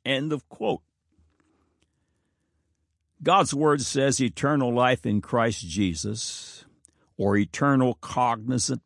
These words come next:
punishment, exists after this life. You and I are able to choose which outcome it is. Have you chosen Jesus Christ? If not, click on the Further with Jesus now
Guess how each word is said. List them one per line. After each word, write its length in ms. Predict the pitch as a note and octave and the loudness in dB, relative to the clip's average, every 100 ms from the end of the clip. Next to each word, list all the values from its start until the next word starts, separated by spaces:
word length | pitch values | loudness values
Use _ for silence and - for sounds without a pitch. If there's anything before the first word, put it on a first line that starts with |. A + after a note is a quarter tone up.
| - | -6
punishment, 580 | A#2+ G#2+ F2+ - G2 - | -2 -2 -2 -4 -4 -2
exists 760 | G#2+ F2 E2 A2 G2 - - _ - | -4 -4 -2 2 2 0 -4 _ 0
after 400 | B2 F2+ - D#2 | 0 0 -8 -12
this 280 | E2+ - | -10 -12
life. 280 | E2 C#2+ - _ _ _ _ _ _ | -14 -16 -18 _ _ _ _ _ _
You 260 | - A2+ C3+ | 2 4 6
and 120 | A#2+ | 4
I 160 | A#2+ B2+ | 4 4
are 180 | B2+ - | 4 2
able 320 | A#2+ A2+ A2 | 0 2 0
to 120 | A2 | -2
choose 640 | G2+ - D3 G2+ G2 F#2 - _ _ | -2 0 2 2 -2 -8 -14 _ _
which 260 | - A2+ - | 0 0 2
outcome 500 | A2+ G2 E2+ - E2 | -2 -2 -4 -2 -2
it 80 | E2+ | 0
is. 460 | F2+ C#2 - - - _ _ _ _ _ | 0 -2 -8 -12 -12 _ _ _ _ _
Have 260 | - F#2+ D2+ | -8 -8 -6
you 200 | F2 C#3+ | -4 -4
chosen 760 | - - B2 B2 B2 C#3 C#3 G2 - | -6 -4 -2 -4 -8 -10 -12 -16 -10
Jesus 480 | B2 A#2+ - A#2 | -4 -4 -4 -8
Christ? 560 | - - A#2+ C#3 C#3+ - _ _ _ _ - | -8 -2 0 -2 -4 -12 _ _ _ _ -2
If 180 | C#3+ - | -2 2
not, 300 | D#3+ B2 - | 2 2 0
click 240 | F3+ E3 | -6 -4
on 160 | C#3+ A#2+ | -2 -2
the 100 | A2+ | -4
Further 380 | - C3+ G#2 | -2 -2 -2
with 180 | G2+ F#2 | -4 -8
Jesus 520 | D2+ B2 A2+ - - | -4 -4 -4 -6 -8
now 340 | A#2 G#2 C#2+ | -4 -4 -6